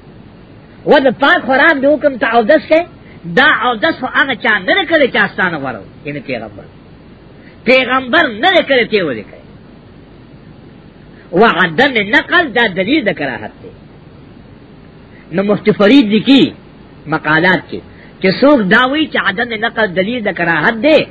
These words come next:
نو دا سړی غبي دی او ګمراه دی۔ هغه دا وایي۔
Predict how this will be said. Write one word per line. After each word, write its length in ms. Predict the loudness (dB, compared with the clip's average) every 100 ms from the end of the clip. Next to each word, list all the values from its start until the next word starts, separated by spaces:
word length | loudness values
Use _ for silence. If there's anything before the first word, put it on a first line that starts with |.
| -12 -8
نو 100 | -6
دا 220 | 0 0 0 0
سړی 240 | -2 -2 -2
غبي 260 | -4 -2 0
دی 80 | 2
او 120 | 2
ګمراه 400 | 0 -6 -8 -8
دی۔ 160 | -12 -20 -20 -20 -20 -20 -20 -20 -20 -20 -20 -14 -6
هغه 160 | -2
دا 120 | -2 -2
وایي۔ 160 | -4